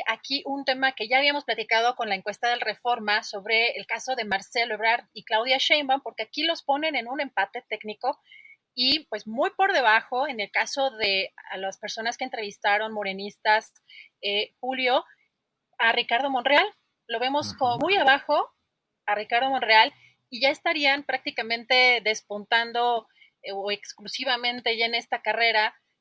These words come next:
Speaker 1: Eh, es decir, no vimos que remontaran en estos meses ningún otro personaje de el propio partido Morena, que es el que estaría, por supuesto, encabezando las preferencias en estos, en estos momentos. Interesante que además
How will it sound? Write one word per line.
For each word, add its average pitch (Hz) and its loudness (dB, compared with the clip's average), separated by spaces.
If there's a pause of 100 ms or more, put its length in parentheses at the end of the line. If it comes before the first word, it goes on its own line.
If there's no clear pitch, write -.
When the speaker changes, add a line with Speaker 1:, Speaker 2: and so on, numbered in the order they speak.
(140)
Speaker 1:
Eh, - -16
es 262 2
decir, 277 0
no 262 0
vimos 302 -2
que 254 -6
remontaran 233 -2
en 233 -4
estos 262 -4
meses 262 -2
ningún 226 -4
otro 262 0
personaje 254 0 (400)
de 262 2 (280)
el 196 -6
propio 226 -2
partido 220 -2
Morena, 226 2
que 190 -8
es 185 -6
el 214 -8
que 220 -6
estaría, 208 2
por 208 -12
supuesto, 214 -10
encabezando 214 -4
las 202 -2
preferencias 202 -6 (400)
en 208 -4
estos, 233 -4
en 208 -10
estos 214 -10
momentos. 233 -2 (300)
Interesante 254 0
que 269 4
además 285 2